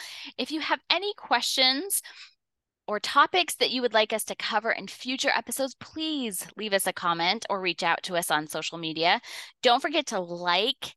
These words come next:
share, save, subscribe, and follow our podcast so that you get notified every time we upload a new episode. Until next time, stay healthy, keep using your essential oils to enhance your wellness journey,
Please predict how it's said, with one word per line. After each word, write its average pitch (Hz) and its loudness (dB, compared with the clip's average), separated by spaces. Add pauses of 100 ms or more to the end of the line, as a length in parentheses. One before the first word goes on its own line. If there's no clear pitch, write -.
share, 214 0
save, 226 -2
subscribe, 208 2 (300)
and 180 -10
follow 220 4
our 277 2
podcast 185 0 (420)
so 214 0
that 196 0
you 247 -8
get 285 -6
notified 196 2
every 254 -2
time 233 -2
we 214 -4
upload 185 -2
a 185 -8
new 175 -8
episode. - -6 (640)
Until 277 4
next 370 4
time, 381 4
stay 320 0
healthy, 294 0
keep - -8
using 294 -4
your 285 2
essential 277 -2
oils 247 2
to 247 -10
enhance 247 -4
your 277 -6
wellness 247 -2
journey, 214 -2